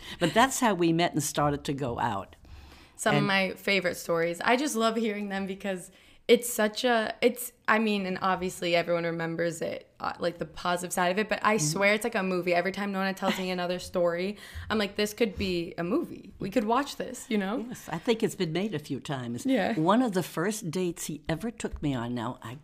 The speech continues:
Speaker 2: guess I was seventeen, uh, he took me to the top of the Empire State Building. Oh my God, what a thrill that was. You
Speaker 1: Mm-hmm.
Speaker 2: look up, the city is completely lit up.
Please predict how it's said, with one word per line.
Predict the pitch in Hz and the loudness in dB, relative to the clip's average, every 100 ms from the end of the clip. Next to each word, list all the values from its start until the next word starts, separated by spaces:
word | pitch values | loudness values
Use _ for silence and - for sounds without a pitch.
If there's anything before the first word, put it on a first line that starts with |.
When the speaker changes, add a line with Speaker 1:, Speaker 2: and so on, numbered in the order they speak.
| - | -10
Speaker 2:
guess | 226 226 - | -8 -6 -6
I | 139 | -4
was | 139 139 - - - | -4 -6 -8 -10 -14
seventeen, | - - 165 147 156 147 135 92 - _ - - - - - - _ - | -14 -2 0 2 2 0 -4 -6 -12 _ -20 -20 -20 -20 -20 -20 _ -4
uh, | 135 - | -2 -2
he | |
took | 151 - - | -4 -6 -8
me | 170 151 | -4 -4
to | 143 | -4
the | 135 | -6
top | - - 147 147 | -6 -6 -6 -6
of | 127 | -6
the | 131 | -4
Empire | 107 131 143 127 | -2 -4 -4 -8
State | - 139 131 | -8 -8 -8
Building. | - 107 - - _ _ - | -8 -12 -16 -20 _ _ -10
Oh | 180 165 | -6 -6
my | 123 | -8
God, | 147 135 151 | -6 -6 -6
what | 160 | -6
a | 160 | -8
thrill | - 156 135 123 | -8 -6 -4 -4
that | 113 | -6
was. | - 98 113 | -6 -6 -2
You | 151 | 0
Speaker 1:
Mm-hmm. | 135 151 | 2 2
Speaker 2:
look | 220 | 0
up, | 190 156 - | 0 -4 -4
the | |
city | - - 151 139 | -6 -4 -2 -2
is | - | -4
completely | - 135 131 170 - 147 | -6 -6 -2 -2 -2 -2
lit | 131 131 | -2 -2
up. | 113 95 - | -2 -4 -8